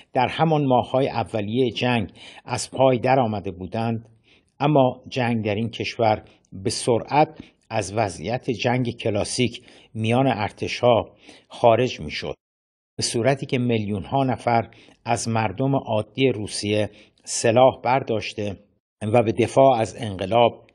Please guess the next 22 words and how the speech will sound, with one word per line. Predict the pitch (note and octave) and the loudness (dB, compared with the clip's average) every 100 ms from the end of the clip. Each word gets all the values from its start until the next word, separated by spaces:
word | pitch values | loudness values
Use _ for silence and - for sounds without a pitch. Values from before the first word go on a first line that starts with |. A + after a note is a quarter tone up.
| _ - _ _ - | _ -20 _ _ -6
و | A#2 | -4
میهن | A2+ G2+ F2+ A2 A#2 A#2 | -2 -4 -4 -2 -2 -2
برخاستند. | A2 G2+ - D2 - - D#2 - _ _ _ _ _ _ _ _ - _ | 0 0 0 -8 -10 -12 -14 -16 _ _ _ _ _ _ _ _ -20 _
تلفات | - C3+ - F#3 | 4 4 4 4
روس‌ها | F#3 D#3 A#2+ C#3+ | 2 0 0 2
بسیار | C#3+ C3 - C3+ C3 | 0 0 0 2 2
سنگین | - B2+ A#2 A2 B2 | 0 -4 -2 -2 -2
بود | F2+ D2 - _ - - | -4 -8 -12 _ -20 -20
و | G2+ A2+ | -2 0
آلمانی‌ها | - A#2+ A2 A2 G#2+ F2 C3 A#2+ - _ _ | 2 2 2 -2 -2 0 2 2 -2 _ _
با | G#2+ C3+ | 2 2
بیرحمی، | C#3 B2 A2 G2 - C3 B2 F#2+ - _ | 2 -4 -2 -2 -4 -4 -4 -6 -16 _
از | - C3 | -2 0
جمله | - D3+ D3 | 2 2 2
با | C#3+ C3 - | 4 2 2
کشتارهای | A2+ - A2+ G2+ B2 A#2+ | -8 -4 -2 -2 0 -2
دست | - F#2+ - | -2 -4 -6
جمعی، | F#2 A2+ G2 A2+ B2 A#2 - _ | -8 -6 -6 -4 -4 -4 -14 _
می‌کوشیدند | - C3+ E3+ - - C3 B2 A#2 A2+ - _ | -2 0 0 -2 -4 -2 0 0 -4 -12 _
مقاومت | G#2 A#2+ G2+ A2+ G#2+ A#2 B2 D3 C#3+ | -2 2 4 4 2 0 -2 -2 -2
آنان | A2+ G#2 A2 A#2 | -2 -2 -2 0
را | A2+ G2+ | 0 0